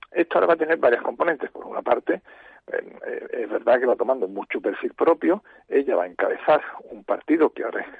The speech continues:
socio de gobierno, pero que pronto va a competir en las urnas con el Partido Socialista, y dentro del Partido Socialista, pues, me consta,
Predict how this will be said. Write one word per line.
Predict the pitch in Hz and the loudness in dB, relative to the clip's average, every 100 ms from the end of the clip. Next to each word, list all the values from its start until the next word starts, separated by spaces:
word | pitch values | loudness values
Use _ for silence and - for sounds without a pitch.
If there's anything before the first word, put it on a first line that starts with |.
| - - | -6 2
socio | 160 - - | 2 4 -2
de | 104 | 0
gobierno, | 101 196 196 | 2 2 2
pero | 110 92 | 2 2
que | |
pronto | - 107 110 | 0 0 2
va | 98 | 2
a | 101 | 0
competir | 95 98 - - - - - - _ - | -2 -8 -6 -2 -2 -4 -20 -20 _ -8
en | 87 | -6
las | 80 | -2
urnas | 147 147 113 | 0 0 -2
con | 87 | -6
el | 85 | -6
Partido | 82 - 92 | -6 -2 -2
Socialista, | - - 117 156 - 156 | -2 0 2 2 4 2
y | |
dentro | 92 98 | 0 -4
del | 95 | -2
Partido | 104 - 98 | -2 -2 -4
Socialista, | 117 - 104 117 147 | -4 -2 -2 -2 2
pues, | 143 | 0
me | 104 95 | 0 0
consta, | 120 - 131 | 0 0 0